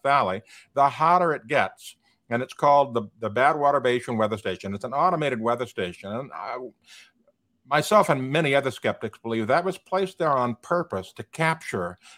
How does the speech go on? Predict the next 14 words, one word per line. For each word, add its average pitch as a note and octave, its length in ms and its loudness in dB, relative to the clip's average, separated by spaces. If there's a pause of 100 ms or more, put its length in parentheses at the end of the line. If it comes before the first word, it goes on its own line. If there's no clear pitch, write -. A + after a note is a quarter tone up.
a A#2 100 0
new E3 400 4
record C3+ 420 2
high B2+ 220 2
temperature A#2 640 -4
in B2 260 -2
the A#2 60 -2
present B2 500 -2 (600)
so C3+ 100 -4
that C3+ 140 0
they D#3+ 120 0
could D3+ 200 -4
say, C3 220 4
"Look, F#3+ 400 4